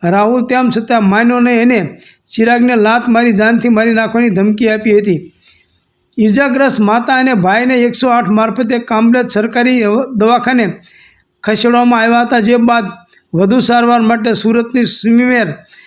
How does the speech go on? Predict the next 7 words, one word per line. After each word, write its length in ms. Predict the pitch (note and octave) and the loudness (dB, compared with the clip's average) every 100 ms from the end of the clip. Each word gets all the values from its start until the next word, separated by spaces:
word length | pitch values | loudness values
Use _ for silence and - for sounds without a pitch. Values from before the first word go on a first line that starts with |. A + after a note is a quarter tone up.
| _ _ | _ _
હોસ્પિટલ 440 | F3+ G3+ G3+ A#3 A3+ | -4 -2 0 -2 0
ખસેડાયા 440 | A3 G#3+ A#3 A3+ A#3 | -2 -2 0 0 0
હતા, 180 | A#3+ | 0
જ્યાંથી 380 | G#3 A3 A3+ B3 | 2 2 0 0
ચેતનને 560 | A#3 A3 A3 B3+ C4 G#3 D#3 - - _ _ | 0 -2 -2 0 2 0 -4 -12 -20 _ _
કામરેજની 560 | G#3 A3 A#3 B3 C4 B3 - - _ _ _ _ - | -2 0 2 2 2 0 -4 -14 _ _ _ _ -20
શ્લોક 340 | - A#3+ B3 | -4 0 0